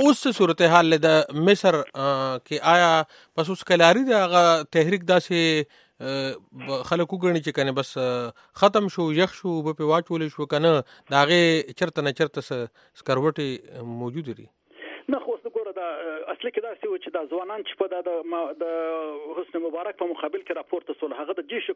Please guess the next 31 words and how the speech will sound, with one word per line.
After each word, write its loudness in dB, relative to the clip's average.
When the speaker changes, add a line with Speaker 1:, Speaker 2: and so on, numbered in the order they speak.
Speaker 2:
کالو -6
ډیکټاتوري -4
وه -14
Speaker 1:
مهم. -10
Speaker 2:
چې -2
د -6
سادات -6
د -4
مرګه -6
بعد -8
په 0
نولس -4
سوه -4
یو -6
اتیا -6
کې -4
حسن -4
مبارک -8
په -4
هغه -4
وخت -18
کې 0
و-، -4
د -
م-، -10
دغه -4
و، -8
د، -4
دا 0
د -6
وزیر -8